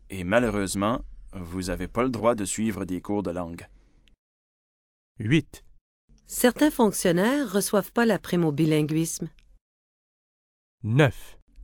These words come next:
Speaker 1: Plusieurs employés ont demandé des congés annuels en décembre.
Speaker 2: Dix.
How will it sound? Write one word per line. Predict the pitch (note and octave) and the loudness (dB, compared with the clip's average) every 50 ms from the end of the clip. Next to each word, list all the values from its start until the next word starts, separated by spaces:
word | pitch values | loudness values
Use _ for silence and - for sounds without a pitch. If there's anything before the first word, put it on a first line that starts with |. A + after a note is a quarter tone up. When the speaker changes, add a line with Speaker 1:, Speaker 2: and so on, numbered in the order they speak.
| - - - | -20 -20 -6
Speaker 1:
Plusieurs | - A#2 A#2+ A#2+ B2+ A#2+ A2+ | -2 0 2 4 4 4 4
employés | A2+ G2 - - G2 G2 G2 A2+ C3 D#3+ D3 - | 2 0 0 -2 -2 0 2 2 2 0 0 -2
ont | A#2+ A2 G#2 | -2 -2 -2
demandé | G#2+ A2+ A2+ A2 G#2+ G#2+ B2 | 0 0 2 2 2 2 0
des | G#2+ G#2 F#2+ | 0 0 -2
congés | - A2+ A2 A2 G#2 F#2+ G#2+ A2+ | -2 -2 -2 0 -2 0 0 0
annuels | G#2+ G2+ G2+ G2+ G2+ G#2+ A#2 A2 | 0 2 2 2 2 2 2 0
en | G2 F#2 | 0 0
décembre. | F#2 F#2 F2 - G2 F#2 F#2 F2+ - - - - - - - - - - - - _ _ _ _ _ _ _ _ _ _ _ _ _ _ _ _ _ _ _ _ _ _ _ _ _ _ _ G2 | -2 -2 -2 -2 -2 -2 -2 -4 -6 -8 -14 -18 -20 -20 -20 -20 -20 -20 -20 -20 _ _ _ _ _ _ _ _ _ _ _ _ _ _ _ _ _ _ _ _ _ _ _ _ _ _ _ -10
Speaker 2:
Dix. | F#2+ G2+ D3+ D#3+ - - - - - - | -4 0 2 2 0 0 -6 -12 -14 -18